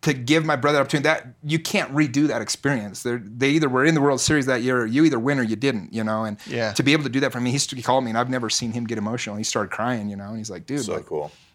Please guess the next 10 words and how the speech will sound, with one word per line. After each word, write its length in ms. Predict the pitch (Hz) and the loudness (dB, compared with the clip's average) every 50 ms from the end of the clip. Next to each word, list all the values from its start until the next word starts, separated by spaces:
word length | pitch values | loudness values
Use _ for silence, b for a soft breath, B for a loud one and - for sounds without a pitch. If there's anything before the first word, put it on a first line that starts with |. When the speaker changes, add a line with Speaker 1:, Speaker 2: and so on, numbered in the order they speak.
| _ _ | _ _
Speaker 1:
that," 140 | _ - 117 | _ 0 2
Speaker 2:
That's 180 | 120 127 - 113 | 2 2 0 -4
amazing. 260 | 98 95 101 110 110 | -6 -4 -4 -4 0
Speaker 1:
So 140 | 107 - 156 | 2 2 4
to 120 | - 165 | 4 2
give 280 | 131 120 156 175 170 165 | 2 6 4 4 6 6
that 160 | 165 160 151 | 4 4 4
opportunity 640 | 147 151 - 131 117 - - 139 135 139 139 123 | 4 2 2 -2 -6 -4 -6 -6 -4 -2 -4 -4
to 140 | - - 117 | -2 -4 -6
him, 540 | 107 - 127 123 127 147 165 170 165 165 | -4 -4 -4 -2 -2 -2 -2 -2 -4 -6